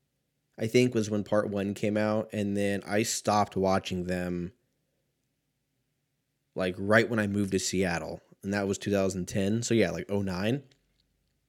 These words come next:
So yeah, for, like, five years straight. You're like, "Hello and welcome." Every, every fucking, every October. "Wanna play a game?" Or whatever <laughs> the fuck he says. And every year, we're like, "Yeah, we're gonna see murder." That was a weird time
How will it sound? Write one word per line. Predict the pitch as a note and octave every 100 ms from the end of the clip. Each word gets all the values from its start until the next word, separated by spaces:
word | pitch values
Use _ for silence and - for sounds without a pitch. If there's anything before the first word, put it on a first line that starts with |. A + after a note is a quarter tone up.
| _ _ _ _ _ _ _
So | -
yeah, | A2+
for, | G2
like, | G2 F#2+
five | - F#2+ G#2+ G#2
years | G2+ F#2+
straight. | - G2 D#2+ - _ _ _ -
You're | D2+
like, | -
"Hello | G#2+ F2+
and | E2+
welcome." | E2 F2 D2+ C#2+ -
Every, | G2 G#2 G#2+
every | A2+ G#2+
fucking, | G#2+ G#2+ G#2 G#2 G2 G2 -
every | G#2 A2 A#2
October. | A2 - G2 D#2+ D2+ - _ _ _ _ _
"Wanna | - F3+
play | A3+ F3+
a |
game?" | F3 E3+ E3+ F#3+ F#3+
Or | -
whatever | F#3 A#2+
<laughs> | A#2
the | F#3
fuck | C#3+ C#3+ C#3
he | B2
says. | G#2+ F2 F#2+ - - - _ _ _ _ _ _ - - - _
And | -
every | G#2+ A2+
year, | A2+ G2+
we're |
like, | G2 C#3+
"Yeah, | A#3 C#4 C#4 C#4 C4+
we're | B3
gonna | B3
see | A#3 B3
murder." | B3 C4 C4 B3+ B3+ B3+ F3+ - - -
That | D#3 G#3
was | C4
a | C#3
weird | G#2+ A#2+ A#2+ A2
time | G#2+ G2+ F2+ E2